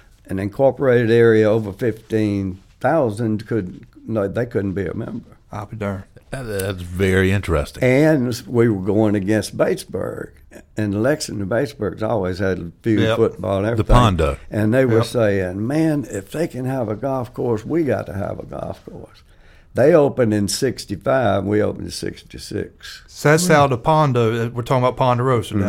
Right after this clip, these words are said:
Speaker 1: Mm-hmm.
Speaker 2: there in Batesburg, Leesville.
Speaker 1: That's, that was, that was one of the first F H A. There, there's two or three over in the, uh, uh, Florence and Timmonsville area over there.
Speaker 2: Oh,
Speaker 3: Wow.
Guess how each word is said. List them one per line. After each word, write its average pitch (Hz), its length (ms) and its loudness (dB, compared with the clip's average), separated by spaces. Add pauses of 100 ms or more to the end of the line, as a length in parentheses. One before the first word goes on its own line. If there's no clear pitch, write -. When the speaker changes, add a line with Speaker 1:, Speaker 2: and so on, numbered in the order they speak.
Speaker 1:
Mm-hmm. 98 40 -4
Speaker 2:
there 101 160 -2
in 101 80 -6
Batesburg, 107 340 -8
Leesville. 104 380 -6
Speaker 1:
That's, 92 320 -8
that 104 240 -6
was, 98 280 -8 (260)
that - 100 4
was 131 140 0
one 113 180 0
of 85 40 -6
the - 60 -8
first 127 400 0
F 113 200 -4
H 98 260 -6
A. - 180 -6 (380)
There, 107 260 0
there's 101 360 -4
two 147 200 0
or 139 40 -4
three 117 300 2
over 101 300 2
in 98 140 -2
the, 92 320 -4
uh, - 320 -8 (260)
uh, - 40 -12 (120)
Florence 110 640 -4
and 90 440 -10 (240)
Timmonsville 95 760 -2
area 92 400 -4
over 95 220 -8
there. 98 440 -6 (120)
Speaker 2:
Oh, - 80 -6
Speaker 3:
Wow. 98 340 -2